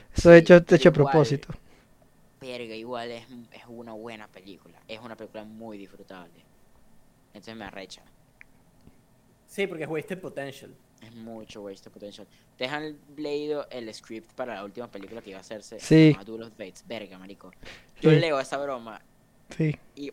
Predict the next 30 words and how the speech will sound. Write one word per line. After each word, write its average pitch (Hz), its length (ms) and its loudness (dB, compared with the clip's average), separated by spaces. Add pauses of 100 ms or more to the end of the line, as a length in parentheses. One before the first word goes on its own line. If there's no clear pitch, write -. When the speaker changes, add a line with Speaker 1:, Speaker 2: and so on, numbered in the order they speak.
(120)
Speaker 2:
mari-, 143 200 -16 (100)
hubiera 170 260 -8
sido 143 400 -10
como 127 240 -14
en 131 60 -12
las 117 120 -10
prequels. 110 520 -16 (520)
Hubiera 156 160 -6
sido, 196 280 -8
eh, 233 420 -14 (240)
pero 151 120 -8
el 143 60 -12
tercero 147 280 -8
hubiera 147 120 -8
sido 170 120 -8
arrechísima. 135 480 -16 (800)
Speaker 1:
Pero 175 280 12
Speaker 2:
Pero - 0 -
no 165 40 6
lo 180 120 12
Speaker 1:
Disney, 165 520 12
Speaker 2:
hicieron. 175 260 6
Speaker 1:
Disney 175 300 12
Speaker 3:
¿Qué 160 60 4
Speaker 1:
se 208 120 12
cagó 175 220 12
Speaker 3:
pasa, 160 80 12
qué 160 60 12
Speaker 1:
encima. 156 460 12
Speaker 3:
pasa 220 600 -4